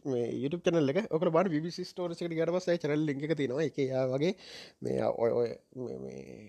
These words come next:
ඒ කියන්නේ මේ, මේ ස්කෑමර්ස්ලා එහෙම අල්ලන හැටි එයාගේ චැනල් එක වෙනම යනවා. හරිද? ඊට පස්සේ මෙයා කළ තියෙන වැඩේ මෙයා, මෙයා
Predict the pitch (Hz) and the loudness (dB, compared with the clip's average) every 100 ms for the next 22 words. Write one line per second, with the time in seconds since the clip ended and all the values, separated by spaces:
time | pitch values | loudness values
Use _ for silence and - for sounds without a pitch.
0 | - 131 120 - 120 - - 123 117 123 | -14 -10 -8 -8 -10 -10 -8 -8 -8 -8
1 | - - 135 131 139 143 156 151 156 135 | -10 -2 0 4 4 4 4 4 6 6
2 | 127 147 151 156 214 202 151 147 151 135 | 8 8 6 4 2 0 0 2 2 2
3 | 139 160 147 135 120 107 160 175 - - | 2 2 2 2 0 0 -2 -4 -10 -20
4 | - - - - 185 240 220 - - 262 | -20 -20 -16 -4 -2 4 4 2 -4 0
5 | 247 202 156 135 131 202 202 170 156 131 | 4 6 6 6 4 4 6 6 6 4
6 | 135 220 285 - _ 151 151 147 135 139 | 6 6 4 0 _ 4 6 8 6 6
7 | 139 | 6